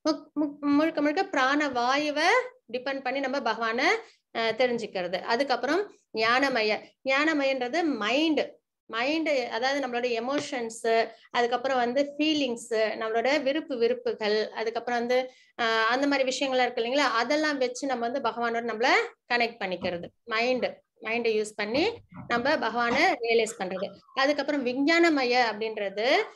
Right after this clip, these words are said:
முழுக்க முழுக்க பாத்தீங்கன்னா நம்மளோட இன்னர் கான்சியஸ்னஸ், இன்னர் வாய்ஸ், வேல்யூஸ், பிலீஃப்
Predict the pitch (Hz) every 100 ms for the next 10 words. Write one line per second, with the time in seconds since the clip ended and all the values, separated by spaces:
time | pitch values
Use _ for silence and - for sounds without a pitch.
0 | _ - 311 330 294 294 285 262 240 226
1 | 220 240 339 440 - _ - 285 294 285
2 | 330 453 466 - 311 381 403 294 262 254
3 | 269 254 285 339 339 - 269 302 349 311
4 | 240 247 311 294 - 220 226 240 269 320
5 | 294 220 240 254 302